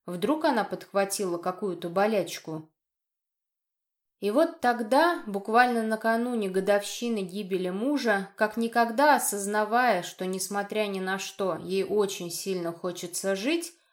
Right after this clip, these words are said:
Катя обратилась к врачу. Она была готова к любому, даже самому паршивому диагнозу. Но правда оказалась куда более страшной. Как только она сама не догадалась,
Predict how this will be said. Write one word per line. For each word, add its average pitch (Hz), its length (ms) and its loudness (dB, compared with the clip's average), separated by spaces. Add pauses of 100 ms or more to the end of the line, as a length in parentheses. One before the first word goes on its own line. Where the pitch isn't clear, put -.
(120)
Катя 302 320 4
обратилась 185 640 0
к - 120 -20
врачу. 185 540 -4 (500)
Она 277 240 6
была 302 240 6
готова 269 440 2
к 262 100 -6
любому, 233 600 0
даже 180 280 0
самому 226 540 -2
паршивому 190 720 -4
диагнозу. 175 800 0 (400)
Но 190 120 -4
правда 214 500 4
оказалась 269 580 2
куда 185 320 0
более 185 380 0
страшной. 170 800 -2 (400)
Как 202 300 2
только 254 320 2
она 233 140 2
сама 226 360 0
не 214 120 -2
догадалась, 202 840 2